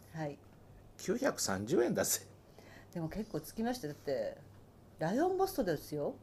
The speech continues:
Speaker 2: まあね。
Speaker 1: はい。断然の一番人気ですから。
Speaker 2: つったってさ、五千円で九百三十円じゃ困るよな、本当に。
Speaker 1: <laughs> まあ、そうですね。
Speaker 2: うん。
Speaker 1: まあ、そうなんですけど、ね、私なんかね、あの、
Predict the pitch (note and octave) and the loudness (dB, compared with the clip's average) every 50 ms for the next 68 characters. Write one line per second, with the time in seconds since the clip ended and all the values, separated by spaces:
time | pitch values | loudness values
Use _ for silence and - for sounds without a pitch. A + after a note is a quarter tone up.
0 | - - - F#2 F#2+ F#2+ F#2 F#2+ F#2 E2 D2+ D2+ E2+ G#2+ C#3 F3 G3 B3 - - | -16 -12 -8 -6 -4 -2 0 0 0 0 -2 -2 2 4 6 6 4 2 -2 -4
1 | D3+ D3+ D3 C3+ - - - - - - - E3 G3 B3+ C#4 E4 E4 D#4 D4+ D4+ | -4 -4 -2 -2 -4 -8 -12 -18 -20 -14 -10 -6 -4 -2 -2 0 2 2 2 0
2 | D4+ C#4 C#4 C#4+ C4 C4 C4 B3 B3 - D#3 D3+ - - - C3+ B2+ C3 B2+ - | 0 4 4 4 4 4 0 -2 -2 -2 -4 -4 -4 -4 -4 -4 -4 -4 -8 -10
3 | - - - - - - - - - - - - - - - - - - - - | -14 -18 -20 -20 -20 -20 -20 -20 -20 -20 -20 -20 -20 -6 -6 -6 -4 4 6 6
4 | - - - - D3+ - D3+ B2+ G#2+ F2+ D#2+ - - - - - - - - - | 6 8 8 8 8 10 10 10 10 8 6 0 -6 -14 -20 -20 -20 -20 -20 -20
5 | - - - - - - - - - - - - - - - - - - - A2 | -20 -20 -20 -20 -20 -20 -20 -20 -20 -20 -20 -20 -20 -20 -20 -20 -4 0 2 2
6 | G2+ - G#2+ G2+ F#2+ F#2 E2 E2 E2+ - - B2 D#3 D#3+ F#3+ E3 - - - A2+ | 2 4 2 2 2 2 -2 -4 -8 -2 2 2 4 6 6 4 4 4 2 2
7 | A2 A2 A#2 C#3 E3 F3 D#3+ C3 - - G#2 G#2 B2+ D#3 F#3+ F#3+ E3 A#2 G#2+ A#2+ | 2 2 2 2 2 4 4 2 2 2 -2 0 0 0 0 0 0 -2 -2 -2
8 | D3 D#3 D3 D3+ C3+ - - A#2 A2+ A#2+ A#2 - - - - - - - - - | -4 -4 -4 -6 -6 -6 -6 -8 -8 -8 -12 -14 -16 -16 -16 -16 -18 -20 -20 -20
9 | - - - - - - - - - - - - - G4+ - - - F4 E4 D4+ | -20 -20 -20 -20 -20 -20 -20 -14 -6 -4 -4 -4 -2 -4 -4 10 12 12 12 12
10 | D4 C#4 A#3 - - B3 A#3 G#3+ F#3 F#3 F3+ E3 D#3+ E3+ E3+ - - G3+ F#3+ F#3+ | 8 6 6 6 6 6 6 6 4 0 -2 -2 0 0 0 -2 -4 -8 -8 -8
11 | F3+ E3+ - - - - - F3 - - A#3 B3+ C4+ B3 G#3+ G3 E3+ E3+ E3+ - | -8 -8 -10 -12 -12 -8 -8 -6 -2 0 0 2 4 4 2 2 2 0 -2 -2
12 | - E3+ D3+ D#3 D3 C#3+ C#3+ - - - - - - - F3+ - - - - B3 | -4 -2 0 2 2 2 2 0 -2 -8 -16 -16 -8 -4 -4 -4 -4 0 2 2
13 | B3+ B3+ C#4 D4+ D#4 D#4 D4 - - F#3+ E3+ D3+ F3+ A3 G#3 F3+ E3 D#3+ D#3 | 2 6 8 8 8 8 6 4 4 4 4 6 6 6 6 6 6 4 2